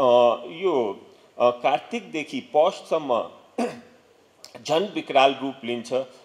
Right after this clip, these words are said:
राजस्वमा झन कमी आउने मैले सम्भावना देखिराखेको छु। यो राजस्वमा मात्रै कमी आउने सम्भावना होइन,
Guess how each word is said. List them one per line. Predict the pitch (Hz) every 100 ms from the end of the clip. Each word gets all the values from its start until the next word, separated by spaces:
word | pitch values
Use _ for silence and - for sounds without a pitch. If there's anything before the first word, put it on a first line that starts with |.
| -
राजस्वमा | 123 127 139 170 180 170 165
झन | 123 151 208 -
कमी | 156 160 -
आउने | 127 135 143
मैले | 143 127 127
सम्भावना | 123 104 104 104 110
देखिराखेको | 98 95 95 87 - 87 87
छु। | - 92 _ _ - -
यो | 208
राजस्वमा | - 156 220 240 226 226
मात्रै | 190 180 190 190
कमी | 170 165 170
आउने | 147 156 156
सम्भावना | 135 110 107 113 131
होइन, | 113 101 117